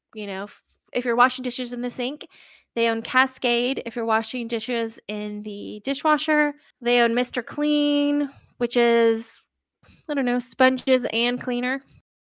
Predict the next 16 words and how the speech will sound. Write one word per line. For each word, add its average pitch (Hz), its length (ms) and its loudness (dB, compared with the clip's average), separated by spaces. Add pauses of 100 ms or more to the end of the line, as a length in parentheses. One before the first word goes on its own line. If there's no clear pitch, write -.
(600)
They 220 100 0
own 220 120 -2
Swiffer, 320 560 2 (1000)
which - 180 -6
is 220 300 0
floor 269 460 2
sponges 233 760 -4
in 226 100 -6
a 226 60 -4
way. 220 300 -6 (800)
They 240 160 4
own 240 160 2
Febreze, 285 1040 0 (680)
which - 440 -4
I 254 80 4
think, 311 240 -2